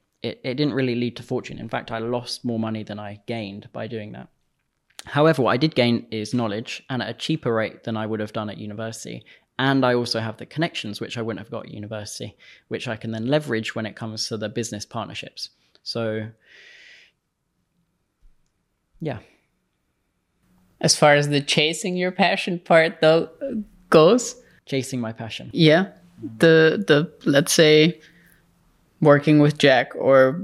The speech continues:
Speaker 2: or, uh, getting a ho-, a motion into the House of Commerce. Co-, Commons.
Speaker 1: Commons, yeah.
Speaker 2: Correct.
Speaker 1: Yeah.
Speaker 2: Commons.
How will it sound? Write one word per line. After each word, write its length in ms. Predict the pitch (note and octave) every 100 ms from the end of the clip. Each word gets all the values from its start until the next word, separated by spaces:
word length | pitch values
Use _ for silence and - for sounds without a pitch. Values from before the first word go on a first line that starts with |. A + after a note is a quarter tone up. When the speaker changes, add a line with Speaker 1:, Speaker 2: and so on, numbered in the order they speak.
| -
Speaker 2:
or, 260 | - C#3+ C#3+ - - -
uh, 320 | - D#3 - - -
getting 280 | D3+ D3 D3
a 60 | C#3
ho-, 280 | C#3 C#3 D3
a 80 | D3
motion 460 | D3 C#3 D3 -
into 280 | C#3+ C#3 -
the 120 | C3
House 260 | C3 C3 -
of 100 | -
Commerce. 580 | - B2+ B2+ E3 - - - _ _ -
Co-, 200 | C3 - _ _ _ -
Commons. 600 | - C#3 C3 C3 - - -
Speaker 1:
Commons, 320 | B2+ A#2+ A#2+
yeah. 80 | A#2
Speaker 2:
Correct. 500 | C3+ - - - -
Speaker 1:
Yeah. 140 | B2
Speaker 2:
Commons. 560 | - D3 C#3 C#3 -